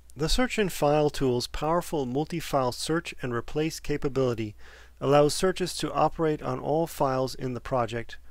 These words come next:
all open files, or within a selected directory. The set of file search can be constrained with file filters, and there are a variety of other options for the style of search and altering the result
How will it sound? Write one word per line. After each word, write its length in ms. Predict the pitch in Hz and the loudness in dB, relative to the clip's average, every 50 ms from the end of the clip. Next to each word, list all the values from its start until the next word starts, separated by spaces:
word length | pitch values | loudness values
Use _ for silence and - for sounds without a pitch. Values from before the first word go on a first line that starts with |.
| - - | -14 0
all 220 | - 139 139 135 139 156 | 2 4 4 4 4 2
open 240 | 170 170 185 180 | 2 2 2 -2
files, 500 | 160 - 160 143 135 135 135 139 135 - - | 0 2 2 2 2 2 0 0 -2 -6 -2
or 160 | - 143 135 | 2 2 4
within 400 | 131 139 143 - 160 151 143 120 | 4 4 0 0 -2 -2 0 0
a 60 | 135 127 | 0 -2
selected 440 | - - 123 120 117 - - 123 | -4 -2 -2 -2 -2 -2 -6 -8
directory. 600 | - - 117 110 120 - - - - 110 104 101 104 - - - - - - - - - - - - - - - | -8 -6 -4 -2 -2 -4 -4 -8 -10 -10 -10 -10 -14 -18 -20 -20 -20 -20 -20 -20 -20 -20 -20 -20 -20 -20 -16 -8
The 80 | - 151 | -4 -2
set 220 | - - 214 196 | 2 4 4 4
of 80 | 190 - | 4 2
file 320 | - - 170 165 170 160 | 4 4 6 6 6 4
search 400 | - - 165 156 147 - - - | 2 2 2 0 0 0 -6 -4
can 160 | - 151 147 | -2 -2 -2
be 80 | 143 143 | -2 -4
constrained 640 | 131 143 147 139 - - - 151 147 147 156 156 143 | -4 -6 -6 -6 -6 -4 -2 0 0 2 0 0 -2
with 140 | 143 131 | -4 -4
file 340 | - - - 139 139 151 160 | -4 0 2 2 4 4 2
filters, 540 | - - 165 160 - - 165 170 - - - - - - - - - - - - - | 2 0 -2 -2 -2 -4 -6 -6 -8 -10 -14 -16 -20 -20 -20 -20 -18 -20 -18 -16 -8
and 160 | - 135 135 | -4 0 2
there 140 | 143 143 143 | 2 4 4
are 80 | 147 147 | 4 4
a 40 | |
variety 580 | 131 143 156 147 147 156 160 160 165 165 170 165 | 2 2 2 4 6 8 8 8 6 4 4 2
of 140 | 156 135 - - | 2 0 0 2
other 260 | 151 165 165 185 - | 2 2 4 2 2
options 480 | 139 131 127 127 - - 135 135 135 - | 4 2 2 2 2 -2 -4 -4 -4 -6
for 140 | - - 123 | -6 -6 -6
the 100 | 117 117 | -6 -6
style 400 | - - - 135 127 123 127 123 | -8 -4 0 0 2 2 2 0
of 100 | 117 - | -2 -4
search 480 | - - - 151 156 160 - - - - - - - - - - | -4 -4 -2 -2 -2 -2 -4 -6 -12 -10 -14 -14 -16 -16 -18 -12
and 140 | - 139 123 | -8 -4 0
altering 500 | 127 127 135 143 139 - 156 156 147 143 | 4 4 4 4 4 2 0 0 2 0
the 80 | 135 139 | 0 0
result 480 | 127 123 107 123 127 123 127 - - | -2 -2 2 2 2 2 2 -2 -8